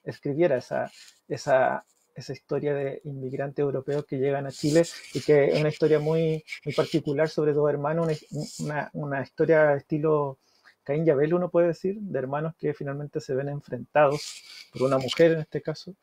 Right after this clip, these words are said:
eh, en un Chile inhóspito y, y, y que ellos tratan de domar una naturaleza muy, muy salvaje. Una película que me gusta mucho a mí, que, eh, que, pero que lamentablemente no ha aparecido mejores copias,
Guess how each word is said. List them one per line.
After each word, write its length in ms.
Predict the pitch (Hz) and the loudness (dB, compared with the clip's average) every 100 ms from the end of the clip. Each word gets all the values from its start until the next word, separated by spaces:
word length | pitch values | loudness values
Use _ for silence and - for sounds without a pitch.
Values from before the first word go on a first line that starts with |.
| _ _ _ _ | _ _ _ _
eh, 540 | 143 139 139 135 - - | -4 -2 0 -2 -4 -2
en 200 | 135 143 156 | -2 -2 -2
un 240 | 151 139 | -2 -2
Chile 840 | - 151 151 147 143 139 135 - | 2 4 4 4 0 -2 -4 -6
inhóspito 1000 | 147 139 160 - 165 156 160 160 165 165 | -6 -4 -4 -4 -6 0 4 4 4 2
y, 600 | 139 127 - - 120 151 - | 0 -2 -4 -6 -6 -8 -6
y, 140 | 127 | -8
y 40 | |
que 160 | - 139 | -2 -2
ellos 200 | 135 127 | -2 0
tratan 260 | 180 - 143 | 0 2 2
de 100 | 131 | 2
domar 320 | 120 127 147 | 2 2 0
una 140 | 139 | -2
naturaleza 560 | 131 127 139 123 135 131 | -2 -2 -2 -2 -4 -10
muy, 240 | 123 135 - - - _ _ | -10 -12 -12 -20 -20 _ _
muy 120 | 143 127 | -10 -4
salvaje. 520 | 131 123 110 - _ _ - _ - | -4 -2 -4 -8 _ _ -20 _ -10
Una 120 | 143 | -2
película 280 | 143 156 151 | 4 6 6
que 120 | 143 | 4
me 80 | 135 | 2
gusta 280 | 147 - 135 | 0 0 -4
mucho 260 | 156 - | -4 -2
a 20 | 170 | 0
mí, 300 | 190 202 196 | 2 0 -2
que, 760 | 71 131 131 - - - 73 - - | -4 -4 -4 -6 -8 -12 -14 -16 -16
eh, 220 | - - _ _ _ | -14 -14 _ _ _
que, 120 | - 147 | -18 -12
pero 160 | 135 123 | -8 -2
que 60 | |
lamentablemente 680 | 135 127 123 151 160 165 165 | 0 0 2 2 4 2 4
no 60 | 165 | 4
ha 40 | |
aparecido 400 | 160 135 - 165 | 4 0 2 2
mejores 380 | 170 - 165 156 | 2 2 2 2
copias, 640 | - 185 - 156 165 - | 4 2 4 -2 -4 -14